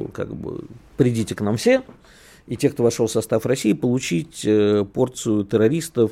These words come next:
э, людей ненавидящих и так далее. Наверно, это задача Ф С Б, и тут должен быть некий специальный режим. Что касается других, вот того же Узбекистана, русских, которые там проживают,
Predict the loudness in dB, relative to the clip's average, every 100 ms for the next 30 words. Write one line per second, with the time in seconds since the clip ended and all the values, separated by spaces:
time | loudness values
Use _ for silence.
0 | -2 0 2 2 0 0 2 2 2 0
1 | 0 -2 -6 -8 -10 -8 -8 -6 -6 -6
2 | -10 -20 -20 -12 0 4 6 6 6 2
3 | 2 0 0 0 4 4 2 -4 -2 -2
4 | -2 2 2 2 -2 -4 -2 -2 0 0
5 | 0 -2 0 -2 -2 -10 -12 0 2 2
6 | 0 0 -2 -8 -12 _ _ -20 -20 -20
7 | -16 -2 2 4 2 0 2 2 2 -2
8 | -2 -2 -6 -4 -2 0 2 0 -2 -4
9 | -6 -10 -6 -4 -4 -6 -8 -10 -8 -6
10 | -6 -6 -10 -10 -10 -8 -8 -10